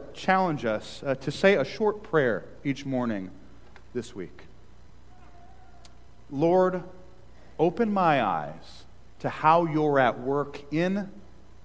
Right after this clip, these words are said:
and through me today." E-, each morning, wake up and, and say that prayer. "Lord, open my eyes to how you're at work in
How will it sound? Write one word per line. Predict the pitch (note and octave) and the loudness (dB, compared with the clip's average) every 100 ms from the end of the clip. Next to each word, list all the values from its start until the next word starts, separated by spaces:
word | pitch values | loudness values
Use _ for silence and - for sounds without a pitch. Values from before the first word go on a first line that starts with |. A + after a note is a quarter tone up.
| - - | -18 -12
and | A#2 A#2 - | -10 -10 -8
through | D#3 D#3 | -4 -4
me | A#2+ F#2 D#2+ - - - - - - | -4 -6 -8 -16 -18 -18 -18 -18 -14
today." | F2 C#2+ - - - - - - - - - - - - - - - - - - - - - | -12 -12 -14 -18 -18 -18 -18 -18 -18 -18 -20 -18 -18 -18 -18 -18 -20 -20 -20 -20 -18 -18 -12
E-, | F#3+ B3+ G3 | -10 -8 -4
each | F#3+ - | -6 -2
morning, | E3+ A2 E2 D#2+ - - - - - - - | -2 -2 -4 -10 -16 -18 -18 -18 -18 -16 -12
wake | B2 D3 D#3+ D3 | -8 2 2 4
up | C#3 B2 | 2 2
and, | A2+ A#2 | -2 -4
and | A2+ - - | -8 -10 -12
say | - D#3+ | -4 0
that | C3+ - | 0 -2
prayer. | F#2 C#2 - - - - - - - | -10 -10 -14 -18 -18 -18 -18 -18 -2
"Lord, | E3 D#3+ | 4 10
open | G#3 A#3+ B3 | 10 10 8
my | A#3 F#3 | 10 10
eyes | E3+ E3+ E3 | 10 10 6
to | D#3+ | -2
how | C#3+ E3+ G3+ | 4 6 6
you're | F#3+ F3 | 6 6
at | D#3+ | 6
work | D3 D3 C#3 - | 4 2 0 -2
in | E3 G3 A3+ A#3 | 4 6 6 2